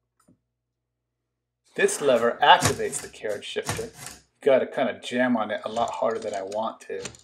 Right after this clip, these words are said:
This lever clears the sliding inputs,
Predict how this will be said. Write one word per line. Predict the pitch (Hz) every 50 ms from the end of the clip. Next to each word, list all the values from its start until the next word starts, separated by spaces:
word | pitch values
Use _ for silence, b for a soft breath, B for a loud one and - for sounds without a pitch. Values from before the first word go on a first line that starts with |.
| _ _ _ _ - - - - _ _ _ _ _ _ _ _ _ _ _ _ _ _ - - _ _ -
This | - 180 196 - -
lever | 170 147 135 127 139 131
clears | - - - 156 151 151 147 131 -
the | - 117
sliding | - - - 135 127 135 147 143 120 104 101
inputs, | 104 101 101 - _ - 120 - - - - -